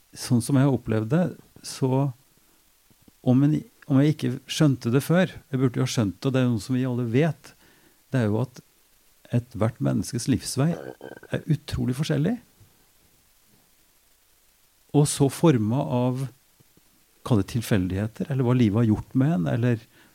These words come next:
hvem en har vokst opp sammen med, eller hvem en er utsatt for. Eh, og at en, da tenker jeg også at en, en må jo, hvis en skal ha en viss rasjonell,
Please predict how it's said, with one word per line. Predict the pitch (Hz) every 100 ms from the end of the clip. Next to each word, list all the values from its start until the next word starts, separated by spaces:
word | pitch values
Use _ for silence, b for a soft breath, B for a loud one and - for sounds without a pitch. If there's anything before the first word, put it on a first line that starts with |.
| b
hvem | 101 113 120
en | 120
har | 120
vokst | 120 - 101
opp |
sammen | - 135 139 143
med, | 143 147
eller | 120 117
hvem | 110 104
en | 113
er | 120
utsatt | 95 - - 120 -
for. | 160 165 - b b b b b b b b _ _ _ _ _ _ _ _ b b b b b b _ _ _
Eh, | 123 127 - _ _ _ _ _ _ _ 131
og | 127 139
at | 143 -
en, | 139 143 - - _ _ _ _ _ _ _ _ _ _ _ _ _
da | -
tenker | 151 147 135
jeg | 131
også | - 175
at | 156 - 160 -
en, | - 185
en | 156 156
må | 117 101
jo, | 139
hvis | 123 -
en | 123
skal | - 139
ha | 117
en | 123 107
viss | 107 - - b b b b b -
rasjonell, | 120 131 117 110 98 95 101